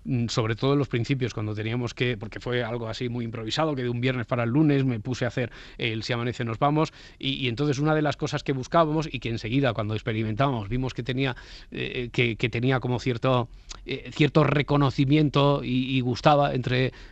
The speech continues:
mm, la audiencia, tanto es así que era uno de los espacios más participativos,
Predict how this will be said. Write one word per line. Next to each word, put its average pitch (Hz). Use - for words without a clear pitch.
mm, 123
la 120
audiencia, 139
tanto 143
es 117
así 120
que 120
era 123
uno 123
de 120
los 113
espacios 113
más 113
participativos, 113